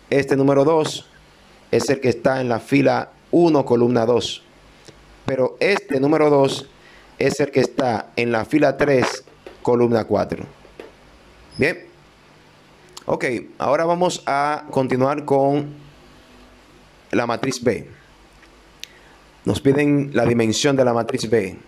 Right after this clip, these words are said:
La dimensión es la cantidad de filas por la cantidad de columnas.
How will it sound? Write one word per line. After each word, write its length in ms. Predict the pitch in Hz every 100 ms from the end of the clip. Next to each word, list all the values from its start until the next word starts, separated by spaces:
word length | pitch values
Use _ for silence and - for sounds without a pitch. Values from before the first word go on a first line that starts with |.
| - - - - - - -
La 100 | -
dimensión 560 | 113 110 107 - 139 139
es 240 | 139 -
la 120 | 113 107
cantidad 440 | 107 101 117 123
de 80 | 123
filas 580 | - 170 170 170 - - - - - -
por 160 | 151 160
la 140 | 143
cantidad 400 | - 113 120 117
de 80 | 117
columnas. 640 | 117 120 120 95 90 -